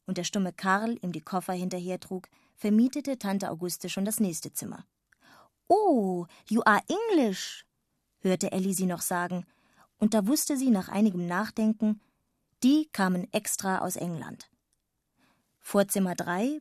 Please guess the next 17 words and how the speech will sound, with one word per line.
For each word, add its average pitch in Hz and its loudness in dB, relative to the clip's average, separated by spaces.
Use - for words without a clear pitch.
bekam 208 2
sie 247 -2
von 208 0
Bunsi 202 2
Geld 165 -4
für - -10
ein - -8
Eis - -4
und 220 4
verzog 214 -2
sich - -6
damit 180 -4
in 185 -4
ihr 190 -6
Zimmer. - -6
„Hallo 294 6
Sparschwein“, 185 4